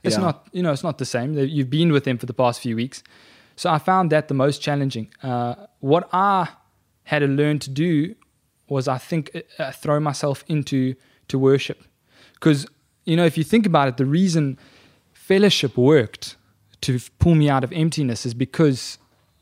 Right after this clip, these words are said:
Speaker 1: you're getting fed. You're getting
Speaker 2: Sure.
Speaker 1: fed by people. And what are you getting fed? You're getting fed God.
Speaker 2: Yeah.
Speaker 1: And now I, I think sometimes we find it difficult to go straight to the source.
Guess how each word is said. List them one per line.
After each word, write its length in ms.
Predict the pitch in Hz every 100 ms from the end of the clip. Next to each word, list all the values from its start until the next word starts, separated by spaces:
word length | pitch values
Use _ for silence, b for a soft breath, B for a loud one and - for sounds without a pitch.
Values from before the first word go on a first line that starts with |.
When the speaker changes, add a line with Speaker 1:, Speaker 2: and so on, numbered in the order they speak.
| _
Speaker 1:
you're 160 | 139 127
getting 240 | 143 131
fed. 360 | - 131 110 - _ _ _ -
You're 120 | 135
getting 200 | 147 139
Speaker 2:
Sure. 80 | 110
Speaker 1:
fed 280 | 190 180
by 140 | 151 135
people. 560 | - 180 - 127 123 b b b b _
And 140 | 139
what 120 | 139 175
are 40 |
you 100 | 160
getting 200 | 147 139
fed? 320 | - 180 139 -
You're 100 | 143
getting 200 | 165 160
fed 200 | 147 135
God. 320 | 131 117 107 - _ _ _ _
Speaker 2:
Yeah. 220 | 120 104 98 _ _ _ _ _ _ _ _ -
Speaker 1:
And 120 | 135
now 240 | 131 131
I, 240 | 135 135 - _ _ _ _ _ _ _ _ -
I 80 |
think 320 | 120 175 156 -
sometimes 400 | 151 160 151 135
we 120 | 135
find 260 | 139 151 139
it 100 | 117
difficult 480 | 151 143 151 139 123
to 180 | - 120
go 200 | - 127
straight 280 | - 147 127
to 60 | 127
the 80 | 123
source. 460 | - 123 - -